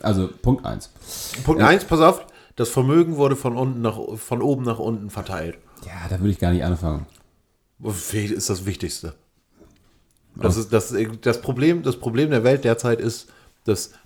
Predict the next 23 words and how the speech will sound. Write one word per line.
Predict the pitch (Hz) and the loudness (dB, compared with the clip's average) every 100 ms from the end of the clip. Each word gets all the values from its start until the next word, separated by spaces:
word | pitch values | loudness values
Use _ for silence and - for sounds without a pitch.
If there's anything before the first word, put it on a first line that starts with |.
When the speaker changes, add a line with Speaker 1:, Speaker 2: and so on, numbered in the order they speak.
| - | -4
Speaker 2:
zu | 156 165 | 0 0
viele | - 135 | 0 2
Leute | 127 120 117 120 | 4 6 6 4
oben | 104 139 139 | 0 0 -2
zu | 135 131 | -4 -4
viel | 123 | -4
Geld | 117 120 123 | 0 2 2
haben | 117 113 107 | 0 -2 -2
und | 107 | -6
zu | 123 110 | -6 -6
f-, | 107 113 110 117 - 123 117 - 104 113 110 110 | -8 -12 -12 -14 -14 -14 -14 -14 -14 -14 -14 -14
viele | - - 120 113 | -10 -6 0 2
Leute | 110 107 110 | 4 4 2
unten | 113 107 | -2 -6
zu | 107 92 | -10 -10
wenig | 90 69 | -10 -10
Geld | - 62 80 | -12 -10 -8
haben. | 76 71 | -10 -8
Speaker 1:
Ja, | 85 92 | -4 0
oder | 117 147 | 2 2
genau | 180 190 | 2 0
das | 180 | 0
Gegenteil. | 120 123 113 80 - | 0 2 2 0 -4